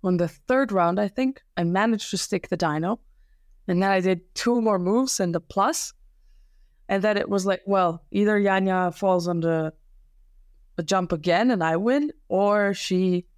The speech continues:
does the jump and then we see how far she gets. But then she fell on the jump, and technically then I won. And before that, I thought,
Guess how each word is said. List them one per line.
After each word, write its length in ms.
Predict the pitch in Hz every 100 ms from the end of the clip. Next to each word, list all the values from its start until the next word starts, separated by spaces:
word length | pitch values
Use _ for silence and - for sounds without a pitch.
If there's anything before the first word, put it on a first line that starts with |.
| _ - - _
does 240 | 208 220 202
the 80 |
jump 380 | 170 175 170 170
and 160 | 170 165
then 340 | 165 165 165 - - 175
we 120 | 170
see 220 | - 175
how 160 | 170 165
far 200 | 170 156
she 140 | 160
gets. 400 | 175 226 - - _ _ _ - - -
But 80 | 196
then 140 | 202
she 100 | 190
fell 240 | - 202 180
on 100 | 165
the 80 |
jump, 380 | 147 196 180 175 _ _ - _ _ _ 180
and 120 | 165
technically 380 | 175 160 - 165
then 200 | 156 160
I 140 | 147
won. 300 | 151 170 147 - _ _ _ _ _ _ _ 180
And 400 | 160 156 160 -
before 320 | 165 190 185
that, 140 | 170
I 100 | 156
thought, 380 | 151 165 156